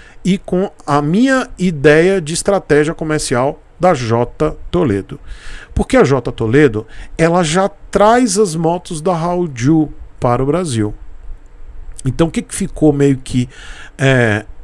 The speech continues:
estruturado dentro da J T Z? Porque agora é Suzuki J T Z, a-, ficou assim, né? O que que ficou estruturado com a Suzuki J T Z?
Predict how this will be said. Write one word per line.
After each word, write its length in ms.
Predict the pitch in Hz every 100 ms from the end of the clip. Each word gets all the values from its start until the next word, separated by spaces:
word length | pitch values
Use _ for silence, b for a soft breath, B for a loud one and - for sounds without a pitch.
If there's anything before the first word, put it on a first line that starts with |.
| -
estruturado 1080 | - - 196 - - 185 139 160 160 131
dentro 400 | 120 139 147 139
da 160 | 127 127
J 320 | 113 123 127
T 200 | 120 123
Z? 180 | 104 127
Porque 180 | 131 160
agora 380 | 147 147 180 170
é 60 | B B
Suzuki 880 | - - 165 123 202 254 - 208 196
J 360 | 151 185 180
T 180 | - 147
Z, 760 | 113 123 175 196 185 151 147 - B B B B B - - -
a-, 300 | 160 - -
ficou 260 | - -
assim, 380 | 220 - 175 143
né? 220 | 151 196 B B B
O 40 | -
que 120 | 285
que 80 | -
ficou 200 | - 254
estruturado 840 | - 233 - 208 180 170 165 175 - - - -
com 140 | - 180
a 40 |
Suzuki 480 | - 151 139 175 156
J 340 | 139 151 156
T 180 | - 147
Z? 340 | 113 113 110